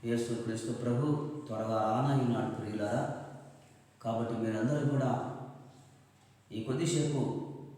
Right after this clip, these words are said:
ప్రభు యొక్క మాటలు విని ప్రభుని విశ్వసించి ప్రభు కొరకు జీవించాలని ప్రభు పేరట మనం చేస్తా ఉన్నాను. మరి సందేశం ఇక వినబోతున్నాం. దయవుంచి అందరూ కూడా సమూహంగా అర్థం చేసుకోవాలని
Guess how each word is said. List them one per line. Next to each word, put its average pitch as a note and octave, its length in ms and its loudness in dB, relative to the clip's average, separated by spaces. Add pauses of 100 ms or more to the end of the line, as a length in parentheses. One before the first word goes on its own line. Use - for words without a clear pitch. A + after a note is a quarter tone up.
(960)
ప్రభు C3+ 220 2
యొక్క C#3 280 4
మాటలు A#2 540 2
విని A2+ 340 0 (460)
ప్రభుని B2 280 2
విశ్వసించి A#2 920 -2 (920)
ప్రభు C#3+ 240 2
కొరకు B2+ 340 2
జీవించాలని C3 600 4
ప్రభు A#2+ 300 0
పేరట A#2 280 0
మనం A#2 420 0
చేస్తా G2+ 260 -6
ఉన్నాను. G2 580 -4 (1040)
మరి G#2+ 180 -4
సందేశం A#2+ 500 2 (1000)
ఇక A2+ 120 -4 (380)
వినబోతున్నాం. C3+ 880 4
దయవుంచి A2+ 360 0
అందరూ C#3+ 240 2
కూడా A#2 320 2
సమూహంగా A#2 640 0
అర్థం A#2 420 -2
చేసుకోవాలని A2 580 -2